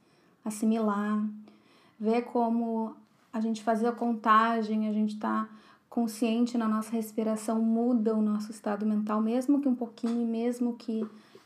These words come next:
por um breve tempo. Agora, faz um escaneamento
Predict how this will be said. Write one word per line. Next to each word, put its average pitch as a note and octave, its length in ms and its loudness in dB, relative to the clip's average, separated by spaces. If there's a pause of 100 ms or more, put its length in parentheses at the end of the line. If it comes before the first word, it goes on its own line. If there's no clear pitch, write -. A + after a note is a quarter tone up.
(140)
por A3 140 -2
um A3 280 0
breve A3 440 4
tempo. G#3 520 -6 (2000)
Agora, A#3+ 640 2 (120)
faz C4+ 320 2
um D4+ 180 10
escaneamento B3+ 1200 4